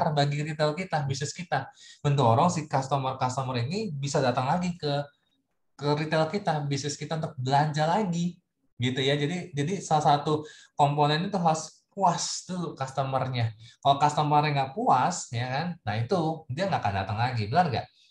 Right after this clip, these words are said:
Jadi harus lebih mengutamakan kepuasan apa yang dirasakan oleh setiap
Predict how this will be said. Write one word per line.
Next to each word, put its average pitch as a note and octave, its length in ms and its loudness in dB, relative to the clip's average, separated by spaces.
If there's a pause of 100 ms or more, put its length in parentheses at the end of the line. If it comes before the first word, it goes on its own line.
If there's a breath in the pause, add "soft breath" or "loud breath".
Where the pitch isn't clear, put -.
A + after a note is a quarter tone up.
(120 soft breath)
Jadi C#3 320 -2 (240 loud breath)
harus C3 240 4
lebih D3+ 240 0
mengutamakan C3 720 0
kepuasan C3 800 -4 (240)
apa C3+ 480 -2
yang A2 160 2
dirasakan A2 480 -2
oleh A2 160 0
setiap A2+ 480 -4